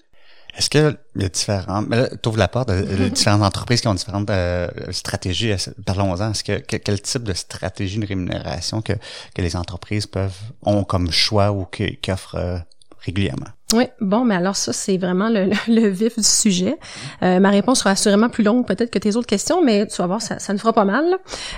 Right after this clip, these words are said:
Speaker 2: Donc, avant de commencer, euh, c'est certain qu'il n'y a pas de formule universelle. Comme je le disais, c'est, faut trouver notre formule optimale et unique à, à, à notre entreprise. Euh, bien sûr, faut que ça soit lié à qui on est comme entreprise, à nos valeurs, euh, à notre culture.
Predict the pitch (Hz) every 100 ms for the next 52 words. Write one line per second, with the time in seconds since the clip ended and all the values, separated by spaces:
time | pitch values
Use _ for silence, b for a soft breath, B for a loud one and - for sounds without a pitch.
0 | - 233 285 208 202 262 - 254 208 185
1 | - - 320 285 202 185 202 214 302 202
2 | 285 - 208 220 240 - 220 214 190 -
3 | 220 277 - 190 185 180 214 254 - 214
4 | - 214 - 196 247 214 - - 202 226
5 | - 226 - - 190 202 277 - 214 -
6 | 220 214 233 - - - 170 170 - 190
7 | - 185 190 190 180 - 175 208 339 262
8 | - B B B B B 170 175 185 196
9 | - 226 233 226 196 - 185 196 180 190
10 | 208 214 190 - 226 196 214 208 180 180
11 | 180 - 240 233 208 185 185 185 180 180
12 | 196 196 196 175 175 170 185 180 - 180
13 | - 180 247 320